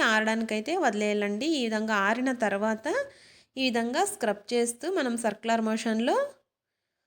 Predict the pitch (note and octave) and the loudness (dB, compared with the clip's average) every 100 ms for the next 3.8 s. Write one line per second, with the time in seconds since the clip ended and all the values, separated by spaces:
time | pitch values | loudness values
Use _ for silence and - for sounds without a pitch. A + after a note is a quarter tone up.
0 | _ - A#3 A3+ A#3 C#4 A3 A#3 A3+ A3+ | _ -6 0 2 2 0 0 0 -2 0
1 | A3 A3 - A#4 F4 A3+ A3 A3 A3+ A3 | -2 -2 -4 0 2 2 0 0 0 -2
2 | - G#3 G#3+ G#3 G#3 G#3 F4+ B4+ - _ | -2 -2 0 0 -2 0 0 -2 -10 _
3 | _ _ - - _ _ - | _ _ -20 -20 _ _ -6